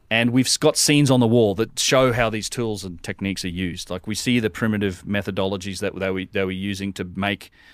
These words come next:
and do stuff. I mean, and then at the same time, we have a class of artifacts that very much match that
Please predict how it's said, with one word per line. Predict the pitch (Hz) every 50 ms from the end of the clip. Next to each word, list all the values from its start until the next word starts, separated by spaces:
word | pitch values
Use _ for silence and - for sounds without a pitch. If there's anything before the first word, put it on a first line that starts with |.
| _ _ -
and | - 101 101
do | 92 113 117 107
stuff. | - - 85 78 -
I | 98
mean, | 98 98 95 95 90 90 - - - - - - _ _ _ _ _ _ _ _ - -
and | 127 139 139
then | 143 139 139 131 - -
at | 113 120 -
the | 135 117
same | - - 139 135 135
time, | 135 151 135 127 127
we | 131 127
have | 117 139 139 139
a | 131 -
class | - - - 131 135 139 139 139
of | 139 113 107
artifacts | 117 127 135 143 135 - - 113 113 - -
that | - 117 104
very | 101 120 120 123 123
much | 120 113 - -
match | 107 107 110 110 113 - - -
that | 110 101 101 -